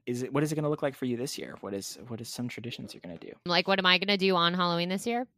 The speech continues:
Speaker 1: Yeah.
Speaker 2: Basically, just hang out with my very small group of friends that I've been with.
Speaker 1: Mm-hmm.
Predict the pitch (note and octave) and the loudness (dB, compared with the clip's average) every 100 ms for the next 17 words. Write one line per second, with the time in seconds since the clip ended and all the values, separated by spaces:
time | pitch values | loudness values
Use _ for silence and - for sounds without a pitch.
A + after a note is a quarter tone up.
0 | - G4 G#4+ G#4 C4 G2 F2 - _ C4 | 4 6 8 8 8 6 4 -4 _ 6
1 | C4 - B3+ A3+ B3+ A#3+ A3 G#3+ G#3 A#3 | 6 4 -2 0 2 2 0 0 2 4
2 | A3 G#3+ G#3 F#3 G3+ G3+ F#3 E3 F3 F3+ | 4 6 6 4 2 4 4 4 4 6
3 | F#3 - F#3 F3+ E3+ F3 F#3 F3 F#3 E3+ | 4 2 2 2 2 0 0 2 4 4
4 | F3 G3 - F3 D#3+ D3+ D#3+ D#3+ E3+ F3 | 4 0 0 2 4 4 2 4 2 0
5 | G#2+ A2+ | 0 -4